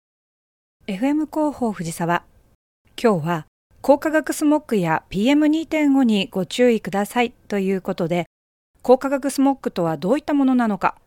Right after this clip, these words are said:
微小粒子状物質ピーエム二点五とはどういうものなのかというご説明、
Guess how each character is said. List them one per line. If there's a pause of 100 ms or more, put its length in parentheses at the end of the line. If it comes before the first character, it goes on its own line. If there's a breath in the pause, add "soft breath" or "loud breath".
(180)
微
小
粒
子
状
物
質
ピ
ー
エ
ム
二
点
五
と
は
ど
う
い
う
も
の
な
の
か
と
い
う
ご
説
明、